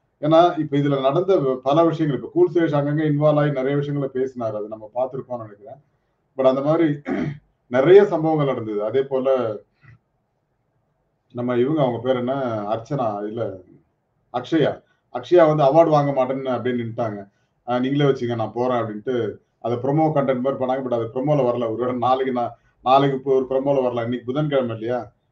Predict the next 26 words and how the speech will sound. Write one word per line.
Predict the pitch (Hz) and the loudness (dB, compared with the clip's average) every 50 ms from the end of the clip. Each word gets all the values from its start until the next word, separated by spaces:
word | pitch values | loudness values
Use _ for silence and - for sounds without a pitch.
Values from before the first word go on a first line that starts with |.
| _ _ | _ _
வியாழன் | 117 123 135 143 151 151 151 | 0 2 4 4 4 4 2
வெள்ளி | 139 135 131 131 | 0 0 0 0
எப்படி | 123 123 - 151 147 | -2 -2 0 0 0
ஒரு | 135 | 0
ரெண்டு | 131 127 127 | 0 -2 -4
மூணு | 123 135 143 143 143 | -6 -4 -4 -4 -4
promo | 139 135 139 147 147 135 127 | -4 -4 -4 -2 -2 -2 0
நாலு | 123 131 139 143 | 0 0 -2 -2
promo | 143 143 139 143 143 135 | -4 -6 -6 -4 -2 -4
வரும், | 120 113 - - - _ _ _ _ _ _ 117 | -4 -4 -8 -10 -14 _ _ _ _ _ _ _
Daily | 113 127 139 147 143 | -4 -2 0 2 2
ஒரு | 139 131 123 - | 2 0 0 -2
promo | 123 127 135 135 | -6 -6 -4 -2
வச்சு | 131 123 - 117 120 | -4 -4 -4 -6 -6
ஓட்டுவாங்கன்னு | 120 117 123 120 120 120 113 107 | -6 -4 -6 -6 -4 -6 -8 -8
நினைக்கிறேன். | 104 98 98 104 113 - - _ _ _ _ _ _ _ | -10 -14 -14 -16 -16 -16 -18 _ _ _ _ _ _ _
அதுல | - 120 135 139 139 131 | 0 2 4 4 4 4
அக்ஷயா | 127 - - 160 156 147 139 139 | 2 2 2 4 4 6 4 4
வந்து | 143 147 139 127 123 | 2 2 2 2 0
எனக்கு | 123 123 120 123 | 0 0 0 2
award | 123 139 147 151 131 | 2 4 4 4 4
வேண்டாம்னு | 127 131 135 135 135 131 | 2 0 2 2 0 0
சொல்றது | 127 - 123 117 117 120 113 110 | 0 -4 -8 -8 -6 -6 -4 -4
வந்து | 110 113 120 | -6 -6 -6
கண்டிப்பா | 110 107 107 120 117 123 113 | -8 -8 -8 -8 -6 -6 -6
வரும். | 107 107 104 104 107 | -6 -6 -8 -12 -14